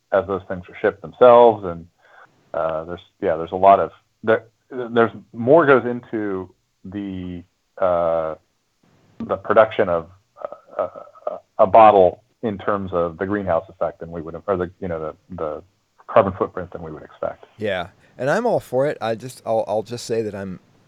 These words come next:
Speaker 2: a little bit skeptical. It seems like an entire culture shift. Like, if you go to Germany, then this happens regularly. Like, this is what they do.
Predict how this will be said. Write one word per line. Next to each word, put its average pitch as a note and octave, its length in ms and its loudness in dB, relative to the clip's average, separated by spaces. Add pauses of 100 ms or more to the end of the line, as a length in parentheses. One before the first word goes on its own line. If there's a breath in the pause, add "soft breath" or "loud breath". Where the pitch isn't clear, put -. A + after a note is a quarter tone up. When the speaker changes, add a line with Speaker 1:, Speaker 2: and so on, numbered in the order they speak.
(400)
Speaker 2:
a G2 60 -14
little A2+ 260 -4
bit A2 160 -6
skeptical. - 480 -8
It - 80 -8
seems A2 240 -14
like F#2 140 -10
an F2 80 -12
entire G#2 380 -8
culture - 440 -12
shift. - 540 -12
Like, G2+ 180 -10
if G#2 80 -14
you A2 80 -14
go D#3 140 -2
to D3 80 -8
Germany, A2 440 -6
then F2+ 120 -16
this G2+ 120 -14
happens F2 360 -14
regularly. D#2+ 380 -10
Like, D2+ 180 -16
this G2 120 -12
is G2 60 -16
what F2+ 160 -12
they D#2 80 -12
do. D#2 260 -18